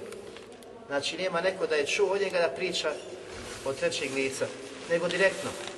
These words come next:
I uvijek, znači, tako i spominje takve stvari lijepe, znači, na predavanjima. Ulijeva, znači, jekin, u Allaha te bareke ve taala,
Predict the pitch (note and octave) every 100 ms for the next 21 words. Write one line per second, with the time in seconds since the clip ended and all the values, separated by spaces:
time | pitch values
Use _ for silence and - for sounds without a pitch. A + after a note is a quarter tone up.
0 | - E3 G#3+ G#3+ E3 D#3+ C#3+ - F#3+ G#3
1 | G3 F3+ - F#3+ F#3 E3 F3 E3 D3 -
2 | E3+ C#3+ D#3 E3+ D3 C3+ C3+ C3+ C#3+ C3+
3 | C#3 C#3 B2 A2 F#2+ - - - - -
4 | E3+ E3+ D3+ C3+ - - - C3+ - C#3+
5 | E3 E3 D3+ C#3+ C3+ B2+ C#3 D3 D#3+ D#3
6 | C#3+ C#3 D3 C#3 C3+ C3 B2+ C3 D3 C#3+
7 | C#3